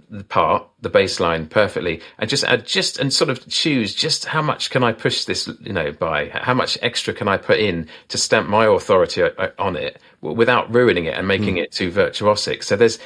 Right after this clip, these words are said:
Speaker 1: it's finding that sweet spot of, of giving it your
Speaker 2: Yes.
Speaker 1: style,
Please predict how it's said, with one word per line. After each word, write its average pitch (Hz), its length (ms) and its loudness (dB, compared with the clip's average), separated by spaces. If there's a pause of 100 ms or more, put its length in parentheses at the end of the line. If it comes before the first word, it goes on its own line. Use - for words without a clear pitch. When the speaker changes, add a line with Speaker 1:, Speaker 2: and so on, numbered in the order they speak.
(120)
Speaker 1:
it's 113 140 -2
finding 151 340 4
that - 160 0
sweet - 400 0
spot - 400 -2 (180)
of, 101 320 -2
of - 260 -6
giving 139 280 0
it - 80 -2
your 117 260 4
Speaker 2:
Yes. 98 140 0
Speaker 1:
style, 98 440 2